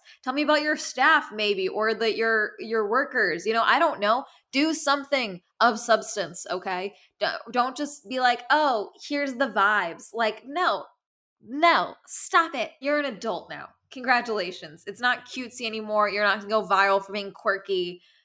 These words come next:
No, stop it. Anyway, the Sherwin-Williams <laughs> pages. So right now they have nine videos on their TikTok page. Most of them have their comments off. <laughs> Take a guess why. So far, um, they have not posted that I can see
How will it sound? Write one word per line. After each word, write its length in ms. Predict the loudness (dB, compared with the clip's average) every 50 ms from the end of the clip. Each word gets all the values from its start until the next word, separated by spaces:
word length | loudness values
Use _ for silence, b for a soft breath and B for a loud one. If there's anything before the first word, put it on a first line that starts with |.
| b _ -8
No, 440 | -2 0 0 2 0 0 -4 -8 -14 _ _ _ _ _ _
stop 520 | -14 -10 -10 -4 0 2 2 2 0 -2
it. 180 | -4 -6 -6 -8 _ _ _ _ _ _ _ -2
Anyway, 460 | 0 0 0 0 0 -2 -2 -4 -6 -10 _ _ _ _
the 160 | -2 -2 0
Sherwin-Williams 720 | 0 0 0 0 0 2 0 0 0 -2 -2 -2 -4 -4 -6
<laughs> 80 | -8
pages. 460 | -10 -6 -6 -4 -2 -2 -2 -4 -4 -8 -14 _ -8
So 280 | -4 -4 -4 -4 -2 2
right 200 | 4 4 4 4
now 260 | 4 4 4 4 4 4
they 140 | 2 0
have 480 | 0 0 2 2 2 0 -2 -4 -10 -14
nine 440 | -8 -2 0 0 0 0 -2 -4 -4
videos 540 | -4 -4 -4 -4 -6 -6 -6 -6 -8 -10 -14 -8 -6
on 160 | -6 -4 -4
their 120 | -6 -10 -10
TikTok 540 | -8 -10 -10 -10 -6 -6 -4 -4 -6 -8
page. 340 | -10 -10 -10 -10 -10 -12 -14 -12
Most 440 | -10 -2 0 2 2 2 0 0 -2
of 80 | -2
them 200 | 0 0 0 2
have 220 | 4 4 4 4 4
their 140 | 2 0 0
comments 400 | 0 -2 -2 -2 -2 -2 0 2
off. 300 | 4 4 2 2 -2 B -6 -6 -6 -8 B B B B _
<laughs> 460 | _ _ _ -20 -20 -20 -20 _ _
Take 240 | -8 -6 -4 -4 -4
a 60 | -2
guess 300 | 0 0 0 0 -2 -8 -4
why. 500 | 0 2 4 4 4 2 0 -4 -8 -8 -8
So 400 | -4 0 2 2 2 0 0 2
far, 440 | 2 4 4 4 4 2 2 2 2
um, 380 | 4 4 6 4 2 0 -2 0
they 140 | 0 2 4
have 220 | 4 2 2 4
not 340 | 6 6 6 6 4 0 -2
posted 640 | 0 0 0 0 -2 -2 -2 0 0 0 -2 -2 0
that 80 | 2
I 160 | 4 4 4
can 220 | 2 -2 -6 -10 -8
see 440 | -6 -4 -2 -2 -2 -2 -4 -6